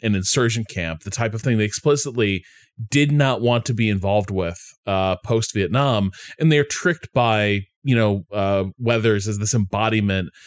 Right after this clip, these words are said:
of, of the U S government. But also the, at issue here is that in some ways,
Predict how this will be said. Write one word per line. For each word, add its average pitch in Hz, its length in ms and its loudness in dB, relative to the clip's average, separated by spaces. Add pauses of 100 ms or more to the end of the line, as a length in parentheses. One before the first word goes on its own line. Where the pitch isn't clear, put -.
(320)
of, 95 680 0
of 104 220 -2
the 98 60 -2
U 101 140 0
S 95 100 -4
government. 147 500 0 (520)
But 139 200 2 (200)
also 175 760 2
the, 143 400 0 (460)
at 139 180 -2
issue 156 320 0
here 131 280 0
is 117 220 0
that 113 280 0 (1000)
in 147 140 2
some 165 240 2
ways, 135 440 2